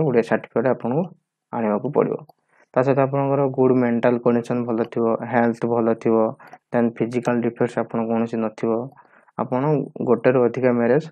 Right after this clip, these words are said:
କରିନଥିବେ, ତ ଏଇଭଳି ଆପଣଙ୍କର condition ରହୁଛି। ଯଦି ଆପଣ ଚାକିରି କରିଥିବେ ତାହେଲେ ଆପଣଙ୍କୁ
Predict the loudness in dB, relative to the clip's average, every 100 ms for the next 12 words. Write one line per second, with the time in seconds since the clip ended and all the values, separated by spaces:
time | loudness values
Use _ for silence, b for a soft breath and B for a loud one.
0 | _ -6 -2 0 -2 -2 -2 -2 -6 b
1 | b b b 0 4 6 4 2 2 2
2 | 2 -2 -2 -2 0 -2 -6 -12 -14 _
3 | _ _ _ -2 0 0 -2 -2 -2 0
4 | 0 2 2 2 0 0 -2 0 -2 -2
5 | -6 -8 -2